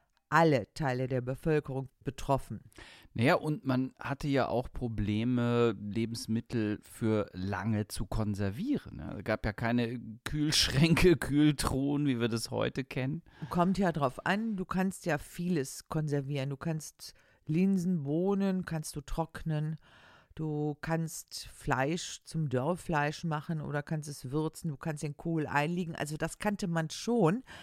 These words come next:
Speaker 1: aber du musst ja erstmal was haben, was
Speaker 2: Ja.
Speaker 1: du konservieren kannst.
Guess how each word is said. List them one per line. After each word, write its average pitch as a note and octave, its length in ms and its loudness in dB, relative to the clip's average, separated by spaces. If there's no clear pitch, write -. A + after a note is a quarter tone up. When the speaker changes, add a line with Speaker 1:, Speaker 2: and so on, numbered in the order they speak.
Speaker 1:
aber E3+ 520 4
du F3+ 100 2
musst G3+ 280 0
ja A3+ 80 2
erstmal E3+ 300 2
was C#3+ 200 -2
haben, A3 360 0
was D3 140 -2
Speaker 2:
Ja. A2 140 2
Speaker 1:
du - 80 -2
konservieren D3+ 680 0
kannst. - 600 -6